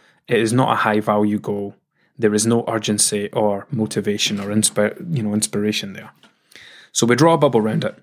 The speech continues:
and then we draw lines coming off it. I'm drawing on my desk, can you hear that? And we draw lines coming off it. I'm not literally, I'm using my nail. Um, and then we, what we do now is we paint a picture of how the world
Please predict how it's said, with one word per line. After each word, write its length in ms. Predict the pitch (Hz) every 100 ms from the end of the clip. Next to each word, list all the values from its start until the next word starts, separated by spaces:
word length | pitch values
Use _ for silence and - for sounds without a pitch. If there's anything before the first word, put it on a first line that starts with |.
| _
and 160 | 123 123
then 100 | 117
we 80 | 113
draw 240 | 107 113
lines 340 | 107 113 110
coming 320 | - - 101 98
off 160 | -
it. 100 | - _ _ _ _
I'm 100 | -
drawing 240 | 110 110 104
on 80 | 101
my 80 |
desk, 320 | 101 101 107 -
can 140 | 110
you 40 |
hear 120 | 110 120
that? 160 | 135 - _ _ _ _ - - - - - _
And 100 | -
we 60 | 113
draw 180 | 110 127
lines 260 | 117 120
coming 220 | - 107 98
off 180 | 98
it. 60 | -
I'm 80 | 127
not 140 | 127
literally, 380 | 110 131 110 101
I'm 100 | 107
using 160 | 117 104
my 80 |
nail. 180 | 104 98 - _ _ _ - - _ - - 131
Um, 420 | 127 120 113 110 _ _ _ -
and 120 | 120
then 140 | 117
we, 300 | 120 120 139 -
what 580 | 143 143 147 156 139 151
we 140 | 156
do 220 | 143 147 147
now 300 | 131 104 98 _ _ _ - -
is 180 | 120
we 140 | 139 139
paint 500 | - - 151 151 -
a 80 | 139
picture 460 | - 156 - 101
of 160 | - 113
how 420 | - - 170 160
the 120 | 156
world 420 | 160 143 107 107